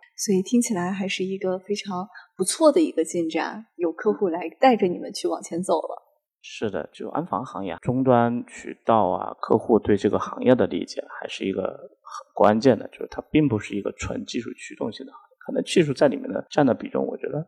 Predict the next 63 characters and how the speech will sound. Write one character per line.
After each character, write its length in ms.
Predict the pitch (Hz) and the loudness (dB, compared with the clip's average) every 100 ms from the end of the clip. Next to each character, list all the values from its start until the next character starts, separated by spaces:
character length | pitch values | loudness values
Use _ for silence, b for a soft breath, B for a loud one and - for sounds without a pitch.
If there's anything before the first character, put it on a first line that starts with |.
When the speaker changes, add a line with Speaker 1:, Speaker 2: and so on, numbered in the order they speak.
| - | -4
Speaker 2:
百 140 | - | -2
分 100 | 104 | -2
之 80 | 131 | -2
三 120 | 185 | 2
十 100 | 165 | 2
到 80 | 143 | 0
百 120 | - | -4
分 100 | 98 | -4
之 80 | 120 | -2
五 120 | 147 | -2
十， 220 | - - - _ _ | -6 -12 -12 _ _
就 80 | 101 | -8
是 120 | 107 | -6
你 100 | 104 | -8
必 180 | 95 135 | -6 -4
须 140 | 127 | -2
说， 220 | 123 131 | -2 0
OK， 320 | 123 123 127 110 | 0 -2 -4 -6
有 120 | 82 | -6
客 220 | - - | -8 -8
户 160 | 127 117 | -4 -4
有 100 | 85 | -4
这 100 | - | -4
个 60 | 110 | 0
问 200 | 139 107 | 0 0
题， 160 | - - - | -8 -20 -12
然 80 | 92 | -4
后 140 | 101 | -4
你 120 | 92 | 0
要 180 | 92 101 | 2 2
和， 360 | - - 98 - | 2 -4 -4 -4
和 220 | - - | -8 -6
下 280 | 65 - 113 | -2 4 4
游 140 | 90 90 | 4 -2
的 180 | - - | -6 -12
集 180 | - 101 | -10 -10
成 220 | 104 104 | -6 -6
商， 100 | - - | -6 0
不 80 | |
论 160 | 107 110 | 2 2
是 100 | - | -2
集 140 | - 101 | -8 -4
成 140 | 104 | -4
商 220 | 101 104 | -2 -4
还 140 | 101 - | -4 -10
好， 120 | 53 - _ - | -10 -14 _ -14
行 100 | - | -6
业 100 | 101 101 - | -6 -6 -8
头 160 | - - | -6 -2
部 100 | 113 | 0
客 200 | - 98 | 0 0
户 80 | |
啊， 120 | 92 - | -2 -4
一 60 | 107 | -12
块 160 | - 160 | -2 -2
儿 20 | |
去 120 | 127 | -2
解 100 | - - | -16 -12
决 60 | |
这 120 | - 95 | -6 -4
个 60 | |
问 100 | |
题。 60 | - | -6